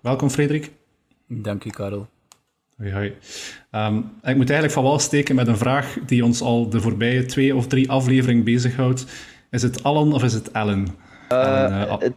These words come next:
Speaker 3: is allebei juist.
Speaker 1: Ah, oké, voilà.
Speaker 3: Het is allebei juist.
Speaker 1: Voilà.
Speaker 3: Ja, ja, dus in het Engels, hè, ik ben, eh, genoemd naar,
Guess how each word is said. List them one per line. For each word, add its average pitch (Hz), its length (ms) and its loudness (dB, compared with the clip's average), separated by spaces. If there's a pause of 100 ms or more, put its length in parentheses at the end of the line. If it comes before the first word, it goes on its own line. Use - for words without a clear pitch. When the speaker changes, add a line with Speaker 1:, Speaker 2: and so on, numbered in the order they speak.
(180)
Speaker 3:
is 131 260 0
allebei 147 460 2
juist. 104 440 0 (200)
Speaker 1:
Ah, 233 340 2
oké, 131 300 0
voilà. - 140 -12
Speaker 3:
Het 107 420 -6
is - 180 -18
allebei 98 460 0
juist. - 220 -10
Speaker 1:
Voilà. 98 180 -4
Speaker 3:
Ja, 113 380 0
ja, 107 220 -2
dus 107 240 0
in 110 160 4
het 107 160 0
Engels, 143 460 0
hè, 139 280 2
ik 113 120 0
ben, 110 200 2
eh, 107 120 2
genoemd 117 380 0
naar, 107 400 0